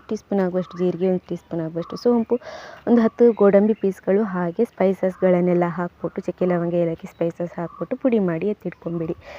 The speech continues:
ಇವಾಗ ಮತ್ತೆ ಒಂದು ಜೇ-, ಜಾರಿಗೆ ಒಂದು ಹ-, ನಾಲ್ಕು ಈರುಳ್ಳಿ,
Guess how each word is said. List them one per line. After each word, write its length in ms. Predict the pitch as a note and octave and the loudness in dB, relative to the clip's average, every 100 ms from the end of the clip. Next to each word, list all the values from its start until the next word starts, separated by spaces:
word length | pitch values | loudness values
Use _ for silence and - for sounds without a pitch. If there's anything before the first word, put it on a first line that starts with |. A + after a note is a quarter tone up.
| - - | -16 2
ಇವಾಗ 240 | A#3+ A#3 A#3+ | 4 6 6
ಮತ್ತೆ 340 | A#3 - C4 | 4 4 4
ಒಂದು 260 | G#3+ G3+ G#3 | 4 0 0
ಜೇ-, 420 | F#3 F#3+ F#3 F3 - | 2 4 4 0 -8
ಜಾರಿಗೆ 480 | E3+ F3+ F3 E3 A#3 D#4+ - - - - | -2 0 0 0 -2 -2 -8 -20 -20 -2
ಒಂದು 140 | G#3+ G3+ | 2 2
ಹ-, 320 | G3+ G3+ G3 - | 2 0 -2 -2
ನಾಲ್ಕು 580 | G#3 G#3 G#3 G3+ - G#3 G#3 G#3 - - - - - - _ - - G#3 | 0 2 2 -2 -2 2 2 0 -6 -18 -20 -20 -20 -20 _ -20 -6 2
ಈರುಳ್ಳಿ, 480 | G#3 F#3+ F#3 A3+ | 4 4 4 2